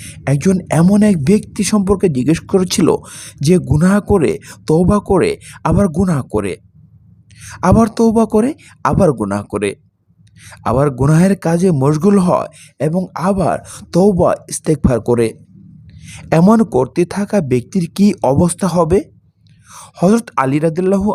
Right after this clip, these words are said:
আনহু বলেছেন, তার কর্তব্য হলো সব সময় তওবা ইস্তেগফার করতে থাকা, কেননা তওবা ইস্তেগফার অব্যাহত থাকলে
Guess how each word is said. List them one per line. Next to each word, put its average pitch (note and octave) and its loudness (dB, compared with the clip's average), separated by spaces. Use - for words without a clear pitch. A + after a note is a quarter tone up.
আনহু C#3+ -2
বলেছেন, C#3 -2
তার D3 0
কর্তব্য F3 -2
হলো F3 2
সব A#3 2
সময় G#3 0
তওবা D#3+ 2
ইস্তেগফার G3+ -4
করতে G#3 -4
থাকা, A#2 -4
কেননা A2+ -2
তওবা D3 2
ইস্তেগফার - -4
অব্যাহত D3 -4
থাকলে F#3+ -4